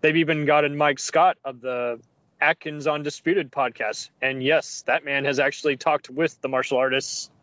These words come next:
and actor Scott Atkins several times on his podcast.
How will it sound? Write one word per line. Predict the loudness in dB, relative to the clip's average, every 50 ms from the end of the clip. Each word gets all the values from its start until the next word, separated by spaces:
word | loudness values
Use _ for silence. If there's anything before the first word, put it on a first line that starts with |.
| -6 -4
and | 0 2
actor | 2 0 0 -2 -8 -10 -10 -12 -16 _ _ _ _
Scott | -18 -8 -2 0 2 2 2
Atkins | 0 0 0 -4 -6 -4 -4 -4 -2
several | -2 0 2 2 2 2 0
times | 0 -2 -4 -4 -2 -2 -2
on | -2 -2
his | -4 -4
podcast. | -2 -2 -2 0 0 -2 -2 -2 -4